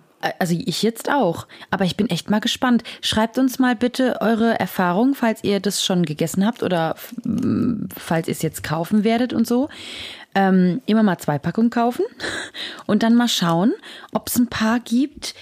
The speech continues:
die sich da drin so entweder in der Packung schon verirrt haben, weil sie eben,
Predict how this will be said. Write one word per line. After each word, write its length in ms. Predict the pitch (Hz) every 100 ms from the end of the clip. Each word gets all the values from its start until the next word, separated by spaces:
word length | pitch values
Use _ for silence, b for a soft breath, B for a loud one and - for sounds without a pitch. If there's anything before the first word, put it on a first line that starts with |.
| B -
die 100 | 226
sich 200 | 240 -
da 120 | 247
drin 260 | 220 247 247
so 140 | 247
entweder 500 | - 214 190 214 -
in 140 | 220
der 100 | 240
Packung 340 | 254 233 226 208
schon 220 | - 196
verirrt 420 | 190 - 175 180
haben, 340 | 220 240 285 254
weil 160 | 190
sie 120 | 175
eben, 360 | - 196 202 196